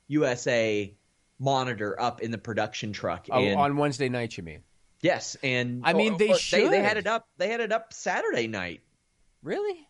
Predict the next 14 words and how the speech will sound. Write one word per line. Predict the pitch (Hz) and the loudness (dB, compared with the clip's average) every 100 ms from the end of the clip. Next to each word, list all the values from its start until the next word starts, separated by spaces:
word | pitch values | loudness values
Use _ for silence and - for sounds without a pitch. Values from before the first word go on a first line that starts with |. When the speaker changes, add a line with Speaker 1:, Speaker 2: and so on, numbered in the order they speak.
| _ _ | _ _
Speaker 1:
Yeah, | 127 190 156 - | -8 -8 -8 -16
maybe, | 156 208 220 202 | -2 0 2 0
uh, | 165 143 143 | 0 -4 -2
maybe | 170 190 | 0 0
it's | 214 | 0
just | 185 170 | -6 -8
a | |
standard | 147 - 156 156 143 127 | -8 -6 -4 -2 -4 -4
thing | - 107 82 82 | -4 -4 -6 -6
that | 110 | -4
they | 147 123 | 2 2
were | 117 | 4
Speaker 2:
Maybe. | 117 | 2
Speaker 1:
like, | 107 | 0